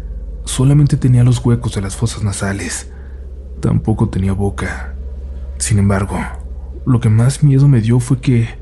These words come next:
en lugar de ojos, solo tenía unos cuencos oscuros. De repente noté que había otros seres como él, solo que estos no eran tan altos.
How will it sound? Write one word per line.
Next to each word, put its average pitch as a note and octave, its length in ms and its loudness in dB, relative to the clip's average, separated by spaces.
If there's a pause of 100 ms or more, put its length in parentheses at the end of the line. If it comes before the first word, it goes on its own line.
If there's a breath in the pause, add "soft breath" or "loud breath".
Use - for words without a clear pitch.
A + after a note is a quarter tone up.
(760 loud breath)
en A2+ 120 6
lugar A#2+ 260 2
de D3 140 4
ojos, A#2+ 360 2
solo B2+ 300 2
tenía C3+ 280 6
unos C3+ 200 6
cuencos A#2+ 480 2
oscuros. G#2 720 -2 (1400)
De - 200 0
repente F#2+ 420 2
noté G2+ 280 0
que A#2+ 100 2
había A#2 160 4
otros A#2 220 0
seres A2+ 280 0
como G2 240 0
él, F#2+ 220 -2 (600 loud breath)
solo C#3+ 300 4
que C3 140 0
estos B2+ 260 2
no C3 80 8
eran B2 160 6
tan G#2 180 2
altos. F#2+ 520 -4